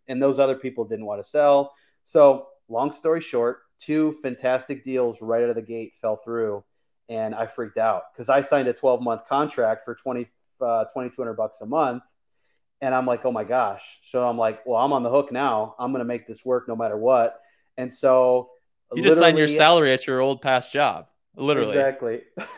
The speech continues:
Speaker 2: <laughs>
Speaker 1: So I, I basically just was like, "All right, well, I gotta figure out another way. If I could do two right out,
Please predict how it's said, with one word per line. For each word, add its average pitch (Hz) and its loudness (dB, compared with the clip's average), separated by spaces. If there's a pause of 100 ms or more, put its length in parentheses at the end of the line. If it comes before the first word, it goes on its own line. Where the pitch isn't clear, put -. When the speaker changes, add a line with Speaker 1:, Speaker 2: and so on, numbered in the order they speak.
(420)
Speaker 2:
<laughs> 180 -4
Speaker 1:
So 180 8
I, 185 2
I 139 -4
basically 170 -6
just 156 -12
was 151 -8
like, 135 -4
"All 143 -2
right, 160 0
well, 143 0
I 127 -18
gotta 127 -8
figure 135 -8
out 135 -2
another 135 -4
way. 147 0
If 127 -8
I 131 -4
could 120 -12
do 131 -4
two 135 -12
right 131 -2
out, 127 -2